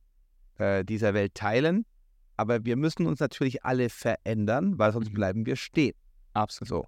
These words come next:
Speaker 1: Aber ihr merkt schon, äh, K I ist so ein ganz, ganz wichtiger Punkt, der bei uns, vor allem beim Daniel, gerade im Vordergrund steht. Daher Tipp von mir, holt euch diesen Kurs, bei Immobilien kann jeder. Aber jetzt lass uns nochmal auf deine Karriere
Speaker 2: Mhm.
Speaker 1: zurückschauen.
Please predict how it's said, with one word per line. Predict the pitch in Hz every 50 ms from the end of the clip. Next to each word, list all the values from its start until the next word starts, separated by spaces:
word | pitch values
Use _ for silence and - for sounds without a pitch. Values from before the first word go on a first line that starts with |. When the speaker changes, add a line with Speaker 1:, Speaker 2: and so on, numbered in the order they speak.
| - - _ _ _ _ -
Speaker 1:
Aber | - 107 110 117
ihr | 127
merkt | 123 143 147 160 - -
schon, | 160 143 143 139 -
äh, | - 110 120 120 117 110
K | - - 123 113
I | 80 101 143
ist | 139 120 -
so | - 120
ein |
ganz, | 113 117 117 120
ganz | - - 120 113 -
wichtiger | 117 120 - - 117 - 110
Punkt, | 101 - - 147 151 - - - -
der | - -
bei | - 104 101
uns, | 73 98 123 139 127 - - - - -
vor | - 98
allem | 87 110 117
beim | 110 104 104
Daniel, | 98 107 110 120 123 117
gerade | 104 - 107 101 104 104 104
im | - 92 98
Vordergrund | - - 120 120 131 131 - 120 120 -
steht. | - 127 117 110 - - _ _ - _ _ _
Daher | _ - 107 107 113 110 107 107 - _ _ _ - - - - -
Tipp | - 139 127 -
von | - 120 110
mir, | 120 131 135 135 127 - - _ _
holt | - 120 123 110 -
euch | 107 104
diesen | - - 110 107 110
Kurs, | - - 120 123 123 -
bei | - 98 90
Immobilien | 107 104 90 107 110 110 110 104
kann | - - - 98
jeder. | 98 98 - - - -
Aber | - 117
jetzt | 127 -
lass | - 160 165
uns | - 170 139
nochmal | 160 165 151 147 143
auf | 135 - _
deine | - 123 127 143 151 131
Karriere | - - 123 110 107 110 110 104
Speaker 2:
Mhm. | -
Speaker 1:
zurückschauen. | - 113 110 113 113 113 101 - 151 156